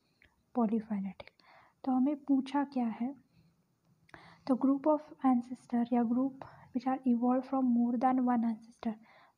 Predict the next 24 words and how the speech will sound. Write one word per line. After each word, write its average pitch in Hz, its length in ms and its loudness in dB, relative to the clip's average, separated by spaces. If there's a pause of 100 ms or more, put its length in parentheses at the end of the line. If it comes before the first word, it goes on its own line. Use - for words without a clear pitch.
(120)
more 254 220 0
than 277 240 2
one 254 280 2
ancestor 240 420 -4
मतलब 247 360 -2
अलग-अलग 269 640 2
एंसेस्टर 240 600 -2
से 247 140 -4
अगर 233 240 0
वो 233 160 -2
आ 233 180 0
रहे 247 160 0
हैं 226 240 -2 (340)
तो 254 120 2
इसे 240 220 2
हम 233 160 0
कहेंगे 220 520 -2 (260)
polyphyletic। 214 640 -4 (360)
So - 40 -4
इसका 240 300 -4
answer 226 320 -4
हो 226 140 -6
जाएगा 220 400 -8 (200)
सी। - 360 -10